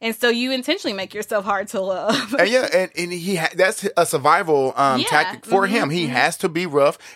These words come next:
Speaker 2: He has to be tough. He can't keep his guard down. I mean, or you, you know, or he is gonna be taken advantage again, uh, take
Speaker 1: Yeah.
Speaker 2: advantage of again. So.
Speaker 1: Yeah. So then Brian is in, uh, Gardner's office and they're having a little meeting.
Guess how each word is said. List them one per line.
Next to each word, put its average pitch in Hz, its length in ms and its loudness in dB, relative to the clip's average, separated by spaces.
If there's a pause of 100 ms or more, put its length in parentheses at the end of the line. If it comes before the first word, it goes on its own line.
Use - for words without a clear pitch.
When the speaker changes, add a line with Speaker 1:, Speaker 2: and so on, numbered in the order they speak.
Speaker 2:
He 117 160 -8
has 120 240 0
to 156 80 -4
be 175 160 -4
tough. 135 300 0
He 120 100 -6
can't 143 320 -6
keep 180 180 -8
his 165 140 -2
guard 190 300 2
down. 123 280 -2 (220)
I 127 80 0
mean, 147 160 2
or 139 80 4
you, 143 200 -2
you 151 120 0
know, 143 120 4
or 139 200 4
he 170 160 4
is 196 100 0
gonna 147 140 0
be 127 40 -4
taken 127 220 0
advantage 135 320 2
again, 139 560 -2
uh, 135 80 4
take 143 300 0
Speaker 1:
Yeah. 151 60 2
Speaker 2:
advantage 147 340 0
of 131 260 4
again. 123 460 -2
So. 101 320 -6 (240)
Speaker 1:
Yeah. 196 460 -10 (440)
So 311 320 0
then 349 240 0
Brian 320 440 2
is 277 180 -2
in, 262 240 2
uh, 247 180 2
Gardner's 269 460 0
office 233 560 -2
and 226 100 -6
they're 254 120 0
having 269 300 0
a 240 40 -4
little 240 180 -4
meeting. 220 560 -6